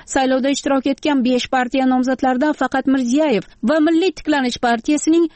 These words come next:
provokativ chiqishlari bilan tanilgan nomzodi Alisher Qodirovnigina O'zbekistonda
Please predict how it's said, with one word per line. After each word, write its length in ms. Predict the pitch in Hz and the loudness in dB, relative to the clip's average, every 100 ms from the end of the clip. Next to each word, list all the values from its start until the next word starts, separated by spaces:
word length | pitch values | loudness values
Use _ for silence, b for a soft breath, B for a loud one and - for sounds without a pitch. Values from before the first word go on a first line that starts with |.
| b - | b -4
provokativ 600 | 320 339 330 349 381 381 - | 0 0 -2 -4 -2 -2 -4
chiqishlari 460 | - - 302 311 311 | -10 -4 -2 0 0
bilan 180 | 302 277 | 0 0
tanilgan 480 | 277 269 254 269 277 254 | 0 2 0 2 2 2
nomzodi 480 | 240 233 233 254 262 b b 320 | 0 0 0 -2 -4 b b -2
Alisher 320 | 330 - 240 240 | 0 0 -2 0
Qodirovnigina 720 | 233 226 240 262 262 254 269 233 | 0 0 0 0 0 2 0 0
O'zbekistonda 580 | 226 208 - - 226 | -2 -2 -4 -2 0